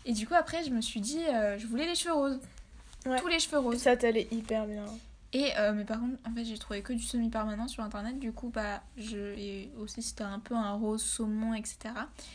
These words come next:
Speaker 1: Donc, j'ai fait une décolo, une deuxième décolo, et c'était tout jaune. Et mon Dieu, t'aurais vu la tête de comment ils ont fait, genre, c'était grave trop, genre, ils étaient, <laughs> tu as pas regardé ça, euh... En plus, c'est, fun fact, il y avait des potes à ma sœur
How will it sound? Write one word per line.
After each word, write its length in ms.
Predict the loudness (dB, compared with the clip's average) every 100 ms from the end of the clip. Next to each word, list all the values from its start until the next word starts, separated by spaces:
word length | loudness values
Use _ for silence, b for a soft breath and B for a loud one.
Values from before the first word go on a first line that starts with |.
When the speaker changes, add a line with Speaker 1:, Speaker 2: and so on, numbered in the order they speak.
| B 2
Speaker 1:
Donc, 120 | 4
j'ai 120 | 4
fait 120 | 4 4
une 200 | 4 2
décolo, 920 | -2 0 2 4 4 4 4 2 2
une 120 | 0
deuxième 260 | -2 -2 -2
décolo, 640 | -4 -4 -4 0 0 0 B B B
et 80 | -4
c'était 300 | -2 -2 -4 -6 -10
tout 200 | -2 0
jaune. 260 | 0 -2 -6 -6
Et 80 |
mon 200 | -4 -4
Dieu, 200 | -4 -4 -6 -10 -18 -20 -18 -18 -20 -18
t'aurais 280 | -2 2 2
vu 120 | 2
la 140 | 2 2
tête 240 | 0 -4
de 80 | -6
comment 300 | -6 -6 -4
ils 180 | -6 -6
ont 100 | -8 -8 -8
fait, 120 | -6
genre, 180 | -6 -8
c'était 200 | -6 -4
grave 400 | -4 -4 -4 -4
trop, 240 | -6 -8 -8
genre, 140 | -8 B B B
ils 60 | -4
étaient, 260 | -2 -4 -6 -20 -20 -20 -18 -12 -10
<laughs> 840 | -10 -12 -20 -20 -20 -20 -10 2
tu 80 | 8
as 40 | 10
pas 100 | 10
regardé 340 | 10 10 8
ça, 380 | 4 4 4 4
euh... 360 | 2 0 0 -2 B 2
En 100 | 2
plus, 240 | 4 0 -2
c'est, 320 | -4 -4 -10 -16 -2
fun 140 | 0 2
fact, 380 | 2 0 -4 -14 -6 0
il 60 |
y 20 |
avait 180 | 4 4
des 180 | 2 0
potes 320 | 2 2 6
à 100 | 4
ma 140 | 6 2
sœur 180 | 2